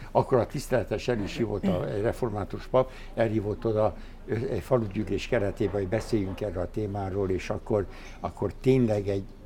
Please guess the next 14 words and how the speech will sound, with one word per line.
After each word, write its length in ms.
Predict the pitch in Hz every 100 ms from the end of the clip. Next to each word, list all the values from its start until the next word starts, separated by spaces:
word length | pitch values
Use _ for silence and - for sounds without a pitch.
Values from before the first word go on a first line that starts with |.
| - - -
egy 240 | 110 92
olyan, 340 | 107 104 104 98 - - - - -
ö, 460 | 147 110 104 107 107 - - - - - - 196 156 - 147 127
kirobbanásszerű, 1400 | 160 143 127 104 113 107 95 - - 123 104 104 104 - -
ö, 320 | 131 117 113 104 104 - - - - - - - -
hozzáállása 680 | 131 135 120 101 98 - 113
volt 260 | 104 92
az 160 | - 98
embereknek, 800 | 127 104 95 90 113 98 - - -
tömegesen, 840 | 131 113 113 98 90 - 98 101
ö, 160 | 101 101 - - - -
látszott, 500 | 110 104 - 110 -
hogy 140 | 104 92 - - - - - - -
tehát 200 | - 104